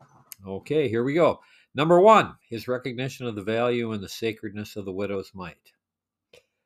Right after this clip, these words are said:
And number two, his whipping of the money changers in the temple. I have always liked that one. And number three, his interaction with those slimy Pharisees about Caesar's coin.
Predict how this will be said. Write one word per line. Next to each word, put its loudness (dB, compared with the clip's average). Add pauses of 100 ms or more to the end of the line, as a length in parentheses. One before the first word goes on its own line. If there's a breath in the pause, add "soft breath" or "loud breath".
(140)
And -8
number -2
two, 0
his -12
whipping -2
of -8
the -8
money -6
changers -10
in -12
the -10
temple. -12 (220)
I -12
have -12
always -4
liked -14
that -18
one. -20 (340 loud breath)
And -2
number 2
three, -2 (480)
his -10
interaction -4
with -8
those -10
slimy -6
Pharisees -6
about -10
Caesar's -10
coin. -16